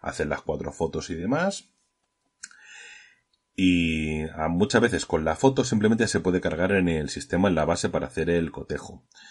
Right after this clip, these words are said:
Pero bueno, aparte si no, pues lo puedes hacer el escaneo. Entonces tienes unas pla-, unas placas de acetato que estos coges, las pegas esas placas, ¿vale? O sea, tú espolvoreas, sacas la huella, pegas la placa, tiras y te llevan la huella.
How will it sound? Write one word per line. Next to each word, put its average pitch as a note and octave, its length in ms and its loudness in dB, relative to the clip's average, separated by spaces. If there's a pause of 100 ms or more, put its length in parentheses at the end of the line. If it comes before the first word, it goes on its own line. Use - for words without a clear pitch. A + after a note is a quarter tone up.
(340)
Pero D#2+ 180 4
bueno, E2+ 180 4
aparte F#2 360 0
si F2 160 -2
no, A#2+ 160 4
pues G#2 100 -2
lo D2 120 -4
puedes D#2 200 -2
hacer D#2+ 200 -6
el E2+ 80 0
escaneo. D2+ 280 -6
Entonces E2 320 -6
tienes F2+ 240 0
unas E2+ 200 -4
pla-, E2+ 320 -2
unas E2 440 -4
placas D#2 480 -8
de D#2+ 80 -6
acetato C3 480 -4
que - 80 -8
estos - 300 -8
coges, - 460 -10
las D#2 260 -12
pegas C3+ 440 -2
esas G#2+ 220 -4
placas, E3 600 0
¿vale? D3 380 2
O - 20 -20
sea, E2+ 140 -10
tú F2 140 -4
espolvoreas, E2+ 580 0
sacas E2 240 -2
la E2 100 -4
huella, A#2+ 340 -2 (140)
pegas B2 320 2
la - 180 0
placa, C#3+ 440 0 (680)
tiras F#3+ 540 4
y G2+ 100 -2
te F2+ 120 2
llevan A#2+ 280 4
la F2 80 -2
huella. F2+ 400 -2